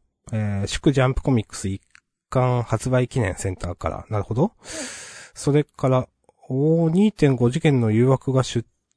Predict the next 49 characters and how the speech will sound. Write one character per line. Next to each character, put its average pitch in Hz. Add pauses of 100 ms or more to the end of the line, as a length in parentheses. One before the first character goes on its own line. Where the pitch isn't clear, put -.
(140)
張 147 (120)
掲 147
載 123
の 147
セ 139
ン 120
タ 113
ー -
カ 113
ラ 95
ー -
十 101
七 101
ペ 98
ー 87
ジ。 82 (180)
え 98 (2250)
ー。 -
な 131
る 110
ほ 107
ど。 73 (760)
そ -
れ 156
か -
ら、 180 (100)
え 139
ー、 135
夜 135
桜 135
三 113
十 110
大 113
作 -
戦 117
が、 160
え 117
ー -
と、 113
さ 110
っ -
き -
も 98
言 95
い 95
ま 95
し -
た 110
が、 156